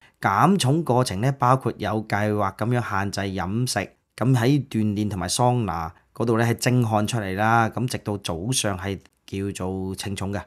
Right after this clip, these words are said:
咁佢哋嘅首席營養師咁講啦，咁但係呢，計算會有偏差呢，都唔出奇嘅。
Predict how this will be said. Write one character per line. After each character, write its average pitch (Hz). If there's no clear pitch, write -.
咁 127
佢 101
哋 98
嘅 104
首 101
席 135
營 95
養 104
師 123
咁 131
講 113
啦， 131
咁 113
但 87
係 92
呢， 117
計 147
算 147
會 139
有 135
偏 170
差 151
呢， 147
都 -
唔 101
出 110
奇 -
嘅。 82